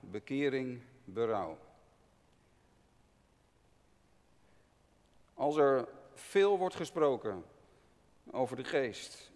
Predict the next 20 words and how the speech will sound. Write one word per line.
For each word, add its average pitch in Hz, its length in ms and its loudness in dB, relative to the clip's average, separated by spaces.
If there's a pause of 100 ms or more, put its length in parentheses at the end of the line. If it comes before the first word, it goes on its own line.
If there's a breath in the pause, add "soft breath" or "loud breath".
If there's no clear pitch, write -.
en - 180 -8
er 127 60 -6
wordt 127 220 -4
hoog 120 460 2
opgegeven 127 720 -4
van 131 180 -4
wat, 120 320 0 (1500)
wat 123 260 0
God 202 300 0 (220)
in 151 560 0 (120)
ons 139 260 -4
midden 143 300 0
doet, 151 260 -2
of 117 200 -8
als 131 120 -6
we 131 80 -8
heel 156 400 0
enthousiast 139 640 -2
doen 120 200 -2
over 117 500 -2